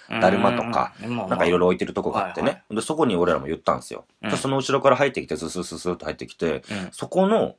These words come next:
Speaker 2: 要は売り場と、
Speaker 1: うん。
Speaker 2: そこの、えー、巫女さんたちがいるところが繋がってんすよ、
Speaker 1: うん。
Speaker 2: 出入り口。
Speaker 1: うんうん。
Speaker 2: うん。
Speaker 1: 中でね。
Speaker 2: そうそう。
Speaker 1: うんうん。
Speaker 2: 中で繋がってて、
Speaker 1: それはまあ
Speaker 2: そこからずっと見てんすよ。
Speaker 1: そうでしょ。ん？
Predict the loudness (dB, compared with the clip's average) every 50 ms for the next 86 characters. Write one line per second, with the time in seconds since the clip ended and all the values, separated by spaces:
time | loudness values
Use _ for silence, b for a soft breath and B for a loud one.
0 | _ 0 4 4 6 6 4 4 2 2 0 0 0 0 -2 -2 2 2 4 4
1 | 2 0 -2 _ -6 -6 -4 -4 -6 -8 -10 -8 -8 -6 -2 -2 0 0 2 0
2 | 0 0 -2 -2 0 2 2 0 0 -2 -4 -6 -6 -6 -6 -4 -2 0 0 0
3 | 0 2 2 0 0 0 -2 -2 -2 -2 -4 -6 -4 -2 2 2 2 2 0 -2
4 | 0 2 4 4 4 4 6 6 6 6 6 2 -2 _ -2 0 2 4 4 4
5 | 4 2 2 -2 -2 -4 -8 -10 -4 -2 -2 -2 -2 -4 -6 -8 -10 -12 -12 _
6 | _ _ _ _ _ _ _ _ _ _ _ _ -4 -2 0 0 0 -2 -4 -4
7 | -6 -6 -4 0 2 2 4 4 4 2 2 0 -2 -4 -4 -4 -2 -2 -2 0
8 | 0 0 0 2 2 2 2 2 2 0 -2 -2 0 2 2 2 0 0 -4 -6
9 | -4 -4 -4 -4 -4 -6 -6 -4 0 2 2 2 2 0 0 0 0 0 2 2
10 | 2 2 2 0 -4 -8 -6 _ -2 -2 -2 -2 -2 -4 -6 -6 -12 -14 -16 _
11 | _ _ _ _ _ _ _ _ _ _ _ _ _ _ _ _ _ _ _ _
12 | _ _ _ _ _ _ _ _ _ _ -10 -8 -8 -8